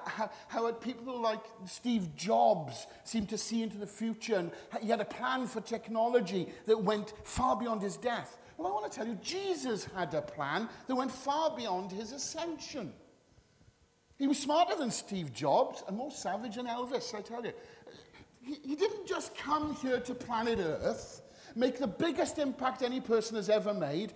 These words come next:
affecting past, present, and future, and how we measure time itself, just to then jump ship. Jesus had a plan the entire time, and his plan revolved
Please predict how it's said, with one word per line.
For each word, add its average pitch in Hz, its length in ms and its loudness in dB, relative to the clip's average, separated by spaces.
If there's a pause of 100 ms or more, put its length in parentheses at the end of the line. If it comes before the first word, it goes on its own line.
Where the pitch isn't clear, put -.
(160)
affecting 214 340 -2
past, 269 360 -2
present, 226 280 0
and 202 80 -2
future, 180 480 2 (160)
and 214 100 2
how 226 100 8
we 240 120 2
measure 233 280 2
time 233 420 -2
itself, - 560 0
just 277 160 -6
to 311 80 -4
then 269 320 -2
jump 269 400 0
ship. - 500 -2 (1700)
Jesus 370 260 -2
had 254 200 -4
a 269 60 -2
plan 277 880 -2 (300)
the 285 60 -6
entire 330 640 -2
time, 320 500 -6 (420)
and 262 120 4
his 269 160 4
plan 330 800 -2
revolved 190 760 0